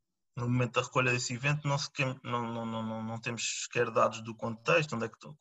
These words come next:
quais são as posições dos, dos outros jogadores da equipa e do adversário e,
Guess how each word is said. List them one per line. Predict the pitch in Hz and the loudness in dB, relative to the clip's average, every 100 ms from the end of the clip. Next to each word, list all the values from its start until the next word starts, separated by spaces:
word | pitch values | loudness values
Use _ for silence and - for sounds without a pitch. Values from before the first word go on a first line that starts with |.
| - _ | -20 _
quais | 110 113 | -2 0
são | 117 | -2
as | 113 | -4
posições | - 113 - 113 110 | -6 -10 -6 -6 -6
dos, | 113 104 - - - _ | -10 -12 -16 -20 -20 _
dos | 117 113 | -8 -2
outros | 113 - | -2 -2
jogadores | 117 113 113 | -2 -2 -2
da | 110 | -2
equipa | 107 123 131 123 | -4 -2 -4 -4
e | |
do | 110 110 | -6 -6
adversário | 110 104 - 127 131 117 | -6 -6 4 6 6 2
e, | 107 110 | -4 -6